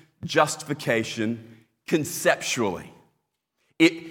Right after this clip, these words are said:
if you ask me to justify a particular act, if you ask me to justify a behavior, what you're asking me to do is to demonstrate my own innocence.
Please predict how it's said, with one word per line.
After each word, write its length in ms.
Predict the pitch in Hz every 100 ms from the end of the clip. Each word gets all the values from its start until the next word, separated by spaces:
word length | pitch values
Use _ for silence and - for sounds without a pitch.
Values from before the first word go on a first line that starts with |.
| -
if 200 | 160 160
you 240 | 202 269
ask 360 | 180 175 180 -
me 200 | 139 127
to 180 | - 135
justify 1120 | 120 95 131 185 190 - 160 143 120 107 107 -
a 60 |
particular 720 | 110 127 - 143 143 - 131 123
act, 480 | 120 110 - - - - _ _ _ _ _ _ _ -
if 100 | 170
you 40 |
ask 220 | 190 180
me 100 | 165
to 80 | 143
justify 760 | 123 - 160 160 156 143 117 101
a 100 | 110
behavior, 840 | 120 143 143 147 98 82 87 143 - _ _ _ _ _ _ _ _ _
what 180 | 151 151
you're 140 | 156
asking 300 | 180 190 151
me 80 | 135
to 80 | 123
do 180 | 127 240
is 100 | 214
to 100 | 143
demonstrate 800 | 107 170 185 180 - - 139 131
my 160 | 127 123
own 240 | 123 123
innocence. 840 | 156 147 120 - 104 76 - -